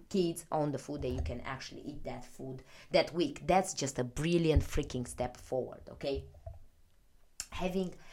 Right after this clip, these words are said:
uh, everybody in the house agreeing on what they're going to eat and when they're going to eat it, that's just, that's like ninety percent of your job is done. That's freaking fantastic,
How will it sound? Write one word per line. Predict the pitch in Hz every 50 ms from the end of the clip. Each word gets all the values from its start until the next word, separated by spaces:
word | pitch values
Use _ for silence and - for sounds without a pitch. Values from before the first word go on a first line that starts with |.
| - - - - - -
uh, | 135 131 120
everybody | - 151 - 196 190 170 151 143 131
in | 127 123
the | 123
house | 117 131 139 135 -
agreeing | 127 120 120 127 143 139 135 131 120
on | 123 123 120
what | 120 151 170 185
they're | 160
going | 139 139 135 127 123
to | 127 127
eat | 127 123 -
and | 117 117 117
when | 131 147
they're | 165 139
going | - 131 123 123 123
to | 123 110 -
eat | - 131 123 123 117
it, | 120 113 - -
that's | 127 143 151 180 196 190
just, | - - 131 131 -
that's | - 208 208 -
like | 165 135 127 123 - - - _ _
ninety | - 151 170 196 208
percent | - - 175 - 180 170
of | 170 147
your | 143 135
job | 127 - 131 127 127 127
is | 123
done. | 117 151 156 156 131 123 123 120
That's | 139 147 180 - -
freaking | - 139 135 - 127 127
fantastic, | 120 - 117 120 - 151 175 175 - - 131 135 -